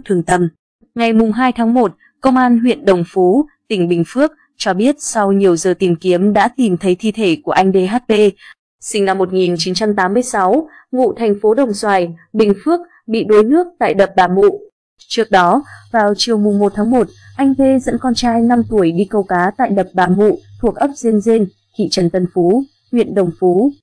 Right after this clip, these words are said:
Trong quá trình câu cá, một cần câu bị cá cắn câu kéo rơi xuống nước,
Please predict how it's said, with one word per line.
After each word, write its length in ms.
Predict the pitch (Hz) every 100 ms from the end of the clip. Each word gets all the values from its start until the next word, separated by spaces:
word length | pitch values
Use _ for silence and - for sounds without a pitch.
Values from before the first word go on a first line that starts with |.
| _ _ -
Trong 280 | 208 185
quá 140 | 180 175
trình 240 | - 202
câu 120 | 196
cá, 360 | 196 185 185 190 - _ -
một 140 | 247 240
cần 180 | 214
câu 240 | 208 254 240
bị 220 | 208 190
cá 100 | 190
cắn 240 | 185 185 190
câu 160 | 226
kéo 300 | - 190 180
rơi 260 | 185 226 214
xuống 280 | 202 185 208
nước, 180 | 311